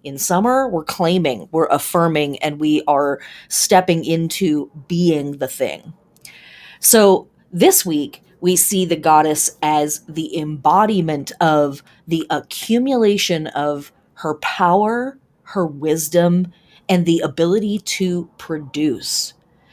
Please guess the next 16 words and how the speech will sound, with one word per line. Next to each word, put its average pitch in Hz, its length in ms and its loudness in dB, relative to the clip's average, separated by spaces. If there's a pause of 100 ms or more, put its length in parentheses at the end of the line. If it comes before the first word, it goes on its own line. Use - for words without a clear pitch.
(140)
And 180 260 2
as 165 260 0
the 165 220 -2
embodiment 175 920 2
of 156 360 0
all 185 460 4
of 240 160 2
this 202 260 2
cool 220 760 2
stuff - 760 2 (320)
and 175 240 0
amazing 180 1000 0
ability, 165 720 0 (540)
whole 269 840 4
unto 220 1040 2
herself. 185 1500 0